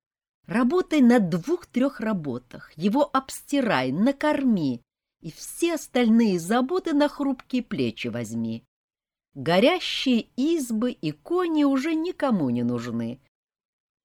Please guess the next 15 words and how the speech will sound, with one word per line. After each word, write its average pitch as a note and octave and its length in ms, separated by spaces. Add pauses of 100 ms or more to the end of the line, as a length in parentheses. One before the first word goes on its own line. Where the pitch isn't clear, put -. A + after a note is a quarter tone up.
(220)
Он D4 240
курит B3 500
на D#3+ 140
старом D#3 480
балконе, D4+ 680
гордясь E3+ 720
своим D3+ 380
званием D#3+ 580
мужик. A#2+ 640 (960)
Кристина B3 520
Юраш. C#3 720 (340)
Ответ C3+ 440
Некрасову. - 680 (2250)
Я G3+ 180
стояла A#3+ 720